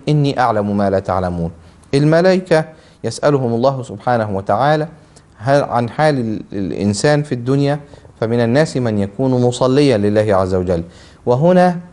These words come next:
كأنهم يقولون: "يا ربنا، ظلمنا هؤلاء الناس، قد كنا نحسب أنهم يسفكون الدماء لكننا وجدناهم يتعبدون لك".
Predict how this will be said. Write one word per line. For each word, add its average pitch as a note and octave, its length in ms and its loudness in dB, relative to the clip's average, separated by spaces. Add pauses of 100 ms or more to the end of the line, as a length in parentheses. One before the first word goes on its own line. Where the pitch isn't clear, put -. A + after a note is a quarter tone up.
(240)
كأنهم C#3+ 600 0
يقولون: C3+ 460 0
"يا D#3 200 2
ربنا، C#3+ 440 0
ظلمنا C3 580 0
هؤلاء A2 340 0
الناس، G#2 380 -6 (480)
قد G#2+ 180 -2
كنا C3+ 440 0
نحسب B2 360 -2
أنهم A2+ 440 0
يسفكون A2 500 -4
الدماء G2+ 500 0
لكننا G#2 480 0
وجدناهم F#2+ 500 0
يتعبدون F#2 640 0
لك". E2+ 180 0